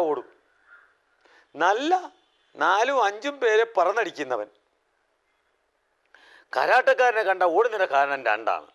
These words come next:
ഒന്ന്, അവനെ തല്ലിയാൽ കേസാണെന്ന് കരാട്ടക്കാരനറിയാം. ഇവൻ അവനെ കൊന്നാലും കേസില്ലെന്നും കരാട്ടക്കാരനറിയാം. അതേപോലെ ഇവൻ വട്ടുപിടിച്ച് നിൽക്കണം, അവൻ ഏത് സ്റ്റെപ്പാണ് എടുക്കാൻ പോകുന്നതെന്ന് അവനറിയില്ല.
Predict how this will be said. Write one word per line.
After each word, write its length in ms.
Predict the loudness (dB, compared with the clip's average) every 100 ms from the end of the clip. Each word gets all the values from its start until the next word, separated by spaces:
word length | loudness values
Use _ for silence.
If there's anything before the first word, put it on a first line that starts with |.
| _ _ -6
ഒന്ന്, 220 | -4 -6 -10 _ _ _ _ _ _ _ _ _ _ _ _ _ _ _ _ _ _ _ -4 -4 0
അവനെ 260 | 0 2 0 2
തല്ലിയാൽ 480 | 0 0 0 0 -2 -8 _ _ _ _ _ _ -2
കേസാണെന്ന് 540 | 0 2 0 -2 -6 -16 -4
കരാട്ടക്കാരനറിയാം. 800 | 0 0 0 -4 -8 -10 -20 _ _ _ _ _ -20 _ -6 -2
ഇവൻ 160 | 2 2
അവനെ 200 | 2 2 0 2
കൊന്നാലും 520 | 2 2 0 0 -4 0
കേസില്ലെന്നും 580 | 2 2 0 -4 -4 -4
കരാട്ടക്കാരനറിയാം. 720 | -4 -4 -6 -10 -16 -20 _ _ _ _ _ -20 _ -2
അതേപോലെ 560 | 0 0 0 0 0 -4 -8 -2
ഇവൻ 160 | -2 2 0
വട്ടുപിടിച്ച് 500 | 0 -2 -4 -6 -8
നിൽക്കണം, 240 | -2 0 0
അവൻ 100 | 0 -2
ഏത് 120 | -2
സ്റ്റെപ്പാണ് 440 | -2 -2 2 4 4
എടുക്കാൻ 220 | 4 0 0
പോകുന്നതെന്ന് 380 | -2 -2 -6 -8 -4 0
അവനറിയില്ല. 560 | 2 2 -2 -6 -16